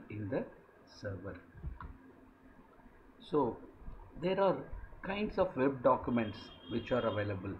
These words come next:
the way in which it is being stored and retrieved. So they can be grouped into three categories: static, dynamic, and active. So this is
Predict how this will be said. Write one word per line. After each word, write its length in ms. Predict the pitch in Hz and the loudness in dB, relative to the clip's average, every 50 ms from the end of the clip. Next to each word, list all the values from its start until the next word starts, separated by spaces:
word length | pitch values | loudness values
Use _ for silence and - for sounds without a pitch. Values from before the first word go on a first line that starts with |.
| - - 101 | -8 -6 -4
the 80 | 113 | -2
way 180 | 110 113 120 127 | 0 2 2 2
in 140 | 120 113 107 | 2 2 0
which 160 | 101 - - 95 | -2 -4 -6 -6
it 60 | 104 | -6
is 80 | 101 98 - | -6 -4 -4
being 220 | 117 113 110 107 101 | -2 -2 -2 -2 -4
stored 480 | - - - - 131 117 101 98 101 - - - 120 | -8 -4 2 4 4 4 4 2 -2 -4 -4 0 2
and 180 | 131 131 123 | 2 2 2
retrieved. 460 | 113 101 98 98 - - 98 98 98 - - - - - - - - - - - - | 0 -2 -4 -6 -6 -6 -6 -6 -6 -6 -8 -8 -10 -12 -14 -14 -16 -16 -16 -6 -4
So 80 | 131 | -4
they 160 | 123 113 120 | -2 0 -2
can 180 | 127 - 147 147 | 0 2 2 2
be 100 | 151 151 | 2 0
grouped 320 | 131 123 131 135 123 120 | 2 2 2 2 2 2
into 340 | 120 120 113 120 120 113 113 - | 2 2 2 2 2 2 0 0
three 140 | - 135 127 | -2 -2 -2
categories: 640 | 117 117 113 113 113 107 104 110 151 165 - - - - - - | 0 0 -2 -2 -2 -4 -2 -2 -2 -4 -4 -10 -18 -18 -16 -16
static, 440 | - - - 117 110 - - 147 139 - - | -10 -4 -2 -2 -2 -2 -4 -6 -8 -4 -4
dynamic, 460 | 117 107 110 113 113 113 117 113 - 151 | -2 -2 0 0 0 0 0 0 0 -2
and 140 | 180 226 - - - - - - - - - - - - | -2 -2 -4 -8 -14 -20 -20 -20 -20 -20 -20 -12 -6 -6
active. 340 | 101 101 - - 113 - - - - - - - - - - - - - - - - - | -6 -6 -4 -4 -6 -6 -6 -8 -14 -20 -20 -20 -20 -20 -20 -20 -20 -18 -16 -16 -16 -14
So 420 | - - 131 117 110 107 104 92 85 - - - 117 | -6 -2 0 0 0 0 -2 -4 -6 -8 -10 -8 -6
this 180 | 117 135 135 - | -4 -4 -2 -2
is 240 | 151 135 - - | -2 -2 -2 -6